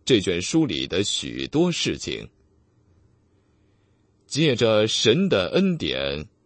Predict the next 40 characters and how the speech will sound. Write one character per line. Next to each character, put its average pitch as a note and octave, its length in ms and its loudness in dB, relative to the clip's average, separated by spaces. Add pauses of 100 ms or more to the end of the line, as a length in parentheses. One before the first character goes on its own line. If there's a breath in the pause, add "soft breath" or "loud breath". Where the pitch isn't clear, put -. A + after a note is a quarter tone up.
(240 soft breath)
随 D#3 260 4
着 G#3+ 140 2
我 F2+ 200 -2
们 F#2+ 400 0
继 G#3 300 2
续 B2 420 -2
这 G#2+ 160 0
个 C#2+ 160 -6
学 D#2 300 -4
习， C#2 400 -8 (1200)
我 B2+ 180 4
们 C#3+ 180 2
将 A3+ 240 4
会 G3 200 2
看 D3+ 280 -4
到 F#2 380 -2 (160 soft breath)
启 B2 320 0
示 G#3 240 0
录 A3 180 2
里 F2 220 -2
的 A#2 160 4
许 C#2 460 -4
多 G#3+ 280 2
事 - 300 -2
情。 A1+ 340 -8 (1500)
实 A#2+ 240 2
际 B2 160 0
上， C#2+ 400 -4 (640 soft breath)
启 C#3 260 2
示 G3+ 220 2
录 A3 200 2
里 F#2 200 -2
的 G#2 180 2
绝 C3+ 360 0
大 D#2 260 -4
多 A#3 220 0
数 A3 260 -2
的 D#2+ 160 -2
事 A2+ 240 0
情 C2 360 -6